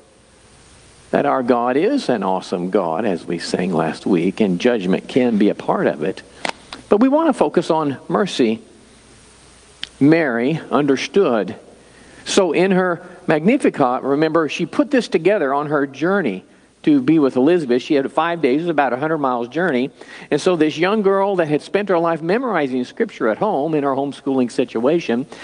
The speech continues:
she memorized those passages. And so God worked with this young girl, knowing what she did about this miraculous child within her.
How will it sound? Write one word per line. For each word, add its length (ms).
she 180
memorized 480
those 200
passages. 680
And 100
so 140
God 260
worked 280
with 100
this 240
young 180
girl, 280
knowing 340
what 160
she 180
did 220
about 360
this 220
miraculous 800
child 320
within 300
her. 340